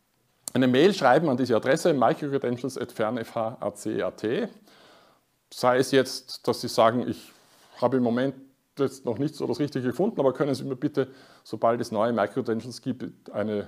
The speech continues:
eine Newsmail sozusagen schicken oder eine Mail schicken mit dem jeweils, äh, neuen Angebot, das dazugekommen ist. Sei es, dass Sie eine konkrete Frage haben, sei es, äh, dass Sie sagen, ja, das klingt eigentlich für mich interessant, aber ich hätte gern ein Microcredentials, das ich noch nicht gesehen habe,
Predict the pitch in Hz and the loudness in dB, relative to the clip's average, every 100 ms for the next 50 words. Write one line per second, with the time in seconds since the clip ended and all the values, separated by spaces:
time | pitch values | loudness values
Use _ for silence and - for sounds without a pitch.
0 | - 98 104 95 107 117 165 160 131 131 | -10 -16 -14 -14 -6 0 0 2 2 2
1 | 127 127 127 123 113 - 123 117 101 98 | 2 -4 -2 -2 -2 -4 -6 -4 -4 -2
2 | 101 131 127 120 127 - - - - - | -2 -2 -4 -6 -8 -10 -14 -20 -20 -12
3 | 113 120 107 101 101 104 - 110 104 98 | -8 -4 -4 -2 -2 -2 -4 -6 -4 -4
4 | 101 90 156 151 127 127 - 120 - 110 | -4 -2 -4 -2 -2 -2 -4 -8 -8 -10
5 | - 113 107 107 104 - - - - - | -8 -8 -4 -4 -6 -10 -20 -20 -6 2
6 | 95 - 107 120 101 117 110 117 - 143 | 2 2 -2 -4 -4 -4 0 2 4 2
7 | - 107 120 117 107 104 113 95 - - | 0 2 2 2 2 2 0 -8 -14 -12
8 | - 110 117 120 - - - - 117 107 | -2 2 2 0 -6 -20 -20 -4 -2 0
9 | 113 - 117 113 117 113 107 101 147 - | -2 -4 -2 2 2 0 0 2 0 -2
10 | - 143 127 131 131 127 131 123 127 117 | -6 -2 0 -2 -2 -8 -6 -6 -6 -4
11 | 113 120 143 - - - 98 107 147 147 | -2 -2 -4 -12 -20 -8 0 4 8 8
12 | 147 - - - - 123 135 123 113 - | 6 0 -16 -10 -2 0 0 2 0 0
13 | 117 110 87 - 101 104 123 95 101 - | -4 -6 -8 -4 -4 -2 -2 -2 -4 -6
14 | 107 110 113 104 139 - 123 - 104 113 | -10 -8 -8 -6 -8 -8 -8 -4 -4 -2
15 | 120 | -4